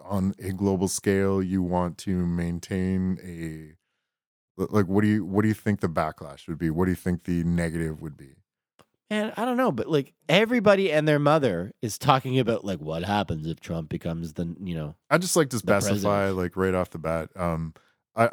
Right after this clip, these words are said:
Speaker 1: I don't think I know enough about American politics, but, uh,
Speaker 2: Oh my
Speaker 1: like, I'll
Speaker 2: God.
Speaker 1: say I'm not a Trump supporter. I'm just asking a question.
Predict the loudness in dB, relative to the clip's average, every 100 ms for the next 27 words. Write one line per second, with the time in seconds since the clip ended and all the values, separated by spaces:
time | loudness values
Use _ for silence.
0 | 2 2 2 2 2 0 0 0 -2 -4
1 | -4 -2 -2 -2 -4 -6 -4 -2 -2 -4
2 | -6 -10 -6 -4 -2 -4 -8 -18 -14 -10
3 | -10 -8 -6 -2 0 2 2 0 -2 0
4 | 0 0 -4 -8 -12 -12 -16 -10 -8 -6
5 | -6 -8 -12 _ -6 -6 -4 -4 -4 -6
6 | -12 -14 -12 -12 -12 -14